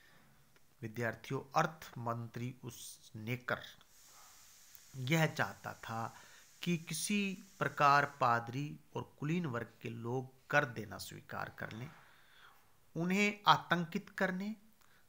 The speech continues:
अथवा सर्वसाधारण को संतुष्ट करने के उद्देश्य से उसने सम्राट को सलाह दी कि तृतीय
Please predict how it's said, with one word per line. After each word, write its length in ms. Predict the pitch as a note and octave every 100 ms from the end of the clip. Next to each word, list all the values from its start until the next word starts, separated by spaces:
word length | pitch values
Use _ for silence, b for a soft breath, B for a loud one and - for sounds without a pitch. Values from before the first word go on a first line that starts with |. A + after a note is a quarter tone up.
| -
अथवा 300 | D#3 - F3
सर्वसाधारण 840 | D#3+ - A3+ B3 - D3+ B2 C3 B2+
को 140 | C3+
संतुष्ट 680 | B2+ - D#3 D#3+ C#4 C4 -
करने 360 | - C3 B2
के 200 | A#2+ B2+ - -
उद्देश्य 640 | G#2 G#2+ A#2+ A2 - A2+
से 400 | - B2 C#3+ D#3+ B B B B _ -
उसने 400 | B2+ - C#3+ E3
सम्राट 640 | E3 - G#2+ A2 A2 A2+ -
को 280 | - A2+ G#2
सलाह 500 | - A2 A#2 C#3+ B2
दी 360 | - G#2+ A2+ B B B
कि 100 | -
तृतीय 960 | E3 - D#3 D3 - - G3 G3+ G3+ G3